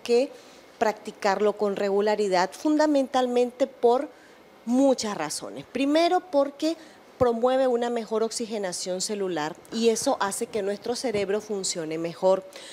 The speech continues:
Cuando usted hace ejercicio, su cerebro se oxigena mejor, entonces usted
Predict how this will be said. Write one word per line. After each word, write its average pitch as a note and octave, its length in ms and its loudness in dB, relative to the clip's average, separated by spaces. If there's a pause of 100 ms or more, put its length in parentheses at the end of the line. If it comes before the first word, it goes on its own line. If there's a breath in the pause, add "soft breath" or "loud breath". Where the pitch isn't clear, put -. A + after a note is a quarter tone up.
(180 loud breath)
Cuando B3+ 300 4
usted F4 500 0 (100)
hace B3+ 280 -2
ejercicio, F#3+ 800 -2 (420 loud breath)
su - 320 0
cerebro B3 600 4
se A3+ 160 -4
oxigena G3 600 -2
mejor, F3 440 -2
entonces G3 640 0 (400 loud breath)
usted G#3+ 440 0